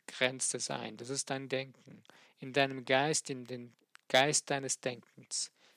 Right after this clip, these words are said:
hast du es eingegrenzt. Aber dein göttlicher Geist ist immer voll und ganz komplett vorhanden. Es gibt keine Grenzen darin.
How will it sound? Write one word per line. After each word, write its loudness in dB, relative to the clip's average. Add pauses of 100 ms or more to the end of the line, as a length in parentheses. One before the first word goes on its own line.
(100)
hast -4
du 2
es -2
eingegrenzt. -4 (420)
Aber 4
dein 2
göttlicher 0
Geist 0 (1000)
ist 0
immer 2
voll 0
und -12
ganz 0 (200)
komplett -2
vorhanden. -4 (580)
Es -2
gibt -6
keine -2
Grenzen -6
darin. -10